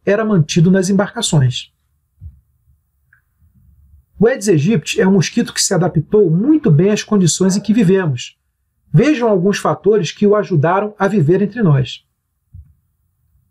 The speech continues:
Clima e relevo, alta densidade demográfica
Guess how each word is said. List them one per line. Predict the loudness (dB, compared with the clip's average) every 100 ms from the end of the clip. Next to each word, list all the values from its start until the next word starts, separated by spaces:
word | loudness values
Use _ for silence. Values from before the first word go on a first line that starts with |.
| _ _ -20 -20 _
Clima | 0 2 4
e |
relevo, | 2 4 2 2 -2 _ _ _ _ _ _ _ _ _ _ _ _ _ -4
alta | -2 0 0
densidade | 0 -2 0 0 0
demográfica | 2 2 2 0 -2 -4 -10